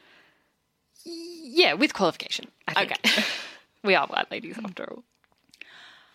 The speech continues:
Speaker 2: Speaking of being white and middle class, can we talk about Harry Potter?
Speaker 1: We can always talk about Harry Potter.
Speaker 2: Okay, so I'm gonna out myself the way that Emma outed herself as a Star Trek fan just before. I was a massive Harry Potter nerd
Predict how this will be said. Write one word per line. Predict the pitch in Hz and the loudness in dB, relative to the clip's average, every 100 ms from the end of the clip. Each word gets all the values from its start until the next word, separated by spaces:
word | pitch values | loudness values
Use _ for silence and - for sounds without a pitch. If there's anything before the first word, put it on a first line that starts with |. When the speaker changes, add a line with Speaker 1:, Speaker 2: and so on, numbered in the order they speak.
| _ _ _ | _ _ _
Speaker 2:
Speaking | - - - 320 480 | -6 -2 0 0 0
of | 330 | 0
being | 202 175 170 | 2 2 2
white | 170 170 - | 2 2 0
and | 170 | -4
middle | 175 - | -4 -2
class, | - - - - - - - _ _ _ _ _ - | 0 -2 -4 -8 -12 -20 -20 _ _ _ _ _ -6
can | - | 2
we | 285 | 2
talk | - 427 | 2 -2
about | - | -2
Harry | - 185 175 | 0 0 -2
Potter? | - 175 - 294 _ _ - - | -2 -4 -4 -6 _ _ -18 -10
Speaker 1:
We | 277 | -2
can | 285 | 0
always | - 160 131 131 | 4 4 4 0
talk | 113 | -6
about | 120 120 | -8 -10
Harry | 123 127 | -10 -10
Potter. | 131 - - | -8 -6 0
Speaker 2:
Okay, | 190 190 160 - - | 0 2 0 -2 -4
so | - 240 226 226 208 - _ _ _ - | 2 4 6 6 4 -2 _ _ _ 2
I'm | 254 | 4
gonna | 285 202 | 4 2
out | 170 | 2
myself | 160 - 147 160 | 2 2 2 2
the | - | 2
way | 151 151 | 4 4
that | 156 143 - | 4 2 2
Emma | 160 156 | 2 2
outed | 160 - - | 0 -2 -8
herself | - 147 | -2 -2
as | - | -4
a | 151 | -4
Star | - 143 | 0 2
Trek | - - | 2 0
fan | 160 151 | 2 0
just | 147 - | 0 -6
before. | - 143 - - - - - | -4 0 0 0 -12 -10 -4
I | 233 | -4
was | 285 254 | 0 0
a | |
massive | 170 160 151 - 143 135 | 0 0 0 0 -2 0
Harry | - 139 | 0 0
Potter | - - | 0 0
nerd | 143 135 131 135 - - | 2 2 2 -2 -6 -8